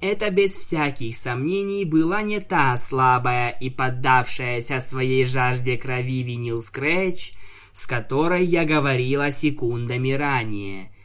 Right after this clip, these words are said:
и, безусловно, не громкий и гордый диск «Жокей». Это была другая сторона Винил Скретч, спокойная, собранная и крутая.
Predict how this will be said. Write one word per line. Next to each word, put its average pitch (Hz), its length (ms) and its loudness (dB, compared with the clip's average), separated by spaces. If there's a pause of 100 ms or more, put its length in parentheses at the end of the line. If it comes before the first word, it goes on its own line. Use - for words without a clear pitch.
(320)
и, 127 140 -4
безусловно, 123 840 0
не 120 180 -2
громкий 127 800 -2
и 127 240 -10
гордый 196 560 0
диск 139 460 0
«Жокей». 110 840 -4 (340)
Это 214 280 -2
была 202 300 4
другая 143 680 0
сторона 120 560 -2
Винил 120 360 -4
Скретч, 104 800 -6
спокойная, 117 1300 0
собранная 104 1040 -2 (140)
и 120 100 -8
крутая. 127 880 -2